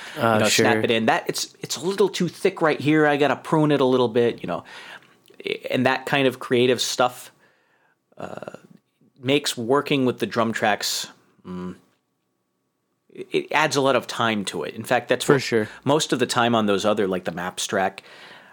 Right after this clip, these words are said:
Speaker 2: most of the time I'm spending on that is really just getting the right sound for the drums for, you know, like, the, there's a bridge section in the song
Speaker 1: Sure.
Speaker 2: where
Speaker 1: Yep.
Speaker 2: I, I had, I went through and I just didn't like the way it was. So I w-, went through and I,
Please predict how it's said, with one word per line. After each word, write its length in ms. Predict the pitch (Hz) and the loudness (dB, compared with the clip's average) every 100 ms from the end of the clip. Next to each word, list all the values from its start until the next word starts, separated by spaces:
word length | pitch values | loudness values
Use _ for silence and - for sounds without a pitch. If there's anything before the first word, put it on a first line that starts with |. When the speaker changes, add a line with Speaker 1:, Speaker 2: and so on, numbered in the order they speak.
| _ - _ _ | _ -20 _ _
Speaker 2:
most 260 | 117 190 - | -2 -2 -2
of 60 | |
the 80 | - | -4
time 320 | 98 - 110 110 | -4 -2 0 0
I'm 100 | 90 | -2
spending 400 | - 101 110 98 | -2 -2 -2 -4
on 160 | 85 | -6
that 180 | 80 82 | -8 -8
is 180 | 82 82 | -10 -8
really 260 | 95 104 90 | -4 -4 -4
just 260 | 92 - | -6 -6
getting 340 | 101 92 92 95 - - - | -4 -4 -6 -10 -16 -20 -6
the 100 | - | -2
right 440 | 110 131 147 143 - | 2 2 2 -2 -6
sound 560 | - - 143 143 147 131 | -4 0 4 4 2 0
for 120 | 139 | -2
the 100 | 123 | 0
drums 460 | 110 120 120 110 104 | 2 2 2 0 -2
for, 160 | 113 98 | -2 -4
you 120 | 135 127 | -2 2
know, 100 | 104 | 2
like, 200 | 101 - | 2 -2
the, 100 | 98 | -4
there's 320 | 101 117 104 | -2 -2 0
a 60 | |
bridge 440 | 95 - 110 107 104 | -2 -2 -2 0 -2
section 360 | 120 - 127 | -2 0 -2
in 80 | 120 | -2
the 80 | 120 | -2
song 320 | - 117 117 | 0 0 2
Speaker 1:
Sure. 360 | 127 147 135 110 - - - | 2 4 4 0 -6 -20 -4
Speaker 2:
where 160 | 117 110 | 2 4
Speaker 1:
Yep. 300 | 139 170 - | 4 0 0
Speaker 2:
I, 100 | 127 | 0
I 40 | 127 | 2
had, 280 | 131 120 - | 0 0 0
I 80 | |
went 200 | 127 123 | 2 0
through 260 | 120 131 131 | 0 2 2
and 200 | 113 98 - | 2 -4 -10
I 80 | - | -10
just 240 | - - | -8 -6
didn't 220 | 127 120 | -6 -4
like 200 | 101 123 | -4 -2
the 80 | 123 | 0
way 100 | 120 | 0
it 100 | 139 | 0
was. 180 | 175 139 | 0 -2
So 120 | 104 | -4
I 40 | |
w-, 160 | 95 98 | -6 -6
went 160 | 120 104 | -6 -6
through 180 | - 117 | -2 0
and 80 | 101 | 0
I, 140 | 92 | -4